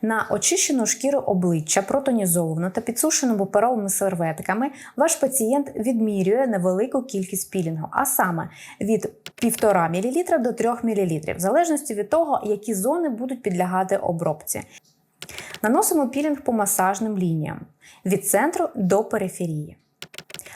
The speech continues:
Орієнтуємось на відчуття. Тобто, якщо пацієнт відчуває дуже сильне поколювання, подразнення, дуже виразне таке підпекання,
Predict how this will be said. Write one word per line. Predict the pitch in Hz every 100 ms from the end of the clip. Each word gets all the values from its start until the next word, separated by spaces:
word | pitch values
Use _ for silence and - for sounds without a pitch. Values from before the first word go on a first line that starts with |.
| -
Орієнтуємось | 220 226 214 196 330 330 214 -
на | 214 247
відчуття. | 320 - 302 - 175 160 226 - - - -
Тобто, | 240 - 180
якщо | 262 285 392 370
пацієнт | 339 269 285 285
відчуває | 233 - 220 247 226
дуже | 190 240 233
сильне | 226 214 180 190
поколювання, | 294 294 190 180 170 160 - -
подразнення, | 240 220 190 175 170 165
дуже | 240 269 262 -
виразне | 196 190 202 233 247 208
таке | 196 190
підпекання, | 180 269 269 285 277 190 170 156 147